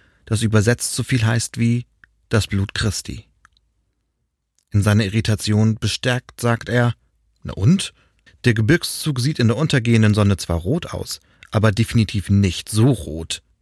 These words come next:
wie auf dem Gemälde. Vielmehr handelt es sich um echtes Blut, und zwar relativ frisches. Die Spurensicherung solle unverzüglich herkommen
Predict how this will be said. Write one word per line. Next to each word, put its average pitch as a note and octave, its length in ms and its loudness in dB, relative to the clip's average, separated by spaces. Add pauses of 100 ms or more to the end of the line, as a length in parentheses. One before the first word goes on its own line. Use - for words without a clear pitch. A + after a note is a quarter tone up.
wie G2 160 -4
auf - 120 -8
dem E2+ 180 -6
Gemälde. E2+ 480 -4 (1080)
Vielmehr D3 520 2 (380)
handelt A2+ 340 4
es G2+ 120 -4
sich G#2 160 0
um F#2+ 100 0
echtes F#2+ 320 -4
Blut, G#2+ 340 -4 (540)
und F#2+ 160 -2
zwar F2 200 -2
relativ F#2+ 360 0
frisches. - 560 -8 (800)
Die A2 80 4
Spurensicherung B2 960 -2
solle A2+ 280 2
unverzüglich C3 640 0
herkommen G#2 480 2